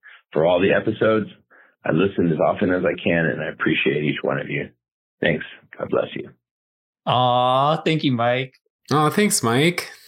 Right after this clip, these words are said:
Speaker 2: A Ryan
Speaker 3: I will
Speaker 2: t-shirt.
Speaker 3: s-, I will sign all of your shirts
Speaker 2: <laughs>
Speaker 3: if you
Speaker 2: So,
Speaker 3: really want me to.
Speaker 2: I was, I was trying to figure out, does he want
Speaker 3: <laughs>
Speaker 2: a shirt with Ryan's face on it? Does he want a shirt that just has your autograph on it, or both?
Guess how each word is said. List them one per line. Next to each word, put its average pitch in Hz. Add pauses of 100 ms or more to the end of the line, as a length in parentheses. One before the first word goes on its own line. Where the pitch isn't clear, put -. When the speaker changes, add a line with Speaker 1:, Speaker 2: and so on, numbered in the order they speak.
(380)
Speaker 2:
A 123
Ryan 131
Speaker 3:
I 143
will 156
Speaker 2:
t-shirt. 143
Speaker 3:
s-, -
I 131
will 143
sign 131
all 123
of 135
your 113
shirts - (160)
Speaker 2:
<laughs> -
Speaker 3:
if -
you 127
Speaker 2:
So, 120
Speaker 3:
really 110
want 104
me 101
to. 95
Speaker 2:
I 147
was, 156
I 165
was 165
trying 196
to 247
figure 185
out, 160
does 147
he 196
want 196
Speaker 3:
<laughs> -
Speaker 2:
a 143
shirt 139
with 135
Ryan's 127
face 127
on 180
it? 220
Does 135
he 151
want 143
a 139
shirt 131
that 120
just 123
has 120
your 110
autograph 143
on 160
it, 156
or 127
both? 110